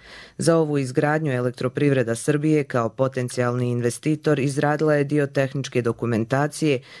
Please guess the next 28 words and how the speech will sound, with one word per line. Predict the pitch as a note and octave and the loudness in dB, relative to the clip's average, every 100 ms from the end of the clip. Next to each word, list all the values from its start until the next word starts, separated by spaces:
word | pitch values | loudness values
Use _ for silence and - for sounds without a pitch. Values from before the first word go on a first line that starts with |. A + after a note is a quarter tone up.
| - | -6
za | D#3 F3+ | 0 0
koju | F3 D#3+ C#3+ | 2 0 2
bi | C3 | 2
Elektroprivreda | C3+ D#3+ D#3 E3 D#3 D#3+ D#3 C#3+ | 2 2 0 -2 2 2 2 2
Republike | C#3+ C#3+ D3 C#3+ C#3+ C#3+ | 0 0 -2 -4 -2 -2
Srpske | C#3 C#3+ - D3+ | 0 -2 -2 0
mogla | C3+ B2+ C3+ C#3+ | 2 2 2 -2
platiti | C3+ B2 A#2 C3+ C3 B2+ | -2 -2 -2 -2 -2 0
odštetu. | B2 A#2 - A2+ - G#2 - - - - - - | 0 0 -2 -2 -2 -6 -8 -20 -20 -20 -12 2
Premijer | G3 G3+ G3+ | 4 4 4
Džombić | E3 F#3 F#3 F3 - | 2 2 4 2 2
tada | E3+ E3+ | 0 4
je | E3+ | 4
oštro | F3 - D3+ B2 | 4 2 -2 0
reagovao | B2+ C3 B2+ B2 B2 A#2+ | 0 0 0 0 0 0
na | B2 | 0
upozorenje | B2 A#2+ C3 B2+ C3 D3 D#3 | 0 0 0 2 2 2 0
koje | - C3 | 0 2
je | B2 | 2
stiglo | - D#3 D3 C#3 | 0 -2 2 0
samo | C3+ D3 C#3+ | 0 0 0
dan | C#3 D#3 C#3+ | 0 0 0
prije | B2 B2+ B2 | -2 0 0
potpisivanja | A#2 A#2+ - - B2+ C3 B2+ C3 | 0 -4 -6 -2 0 2 2 0
ugovora | D3 D3 C#3 C#3 C3 | 0 0 2 0 0
sa | C3+ | -2
njemačkom | B2+ C3 B2+ - G#2+ | 0 0 0 -2 -6
kompanijom, | F#2 A#2 A2+ C#3+ D#3 D3+ C3 | -2 -2 0 0 0 0 -2